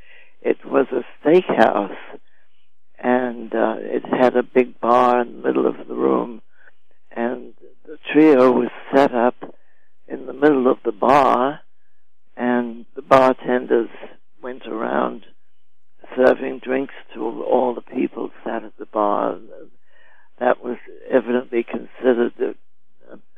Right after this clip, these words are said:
great place to sit to hear the music was at the bar. But it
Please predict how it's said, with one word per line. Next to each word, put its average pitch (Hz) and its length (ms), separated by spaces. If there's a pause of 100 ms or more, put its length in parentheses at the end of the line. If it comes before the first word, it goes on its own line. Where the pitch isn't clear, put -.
(160)
great - 320
place 123 300 (100)
to 120 100 (120)
sit 131 140 (580)
to 113 100
hear 120 240
the 123 100
music 123 460 (100)
was - 140 (180)
at - 220
the - 80
bar. - 460 (760)
But 131 260
it - 200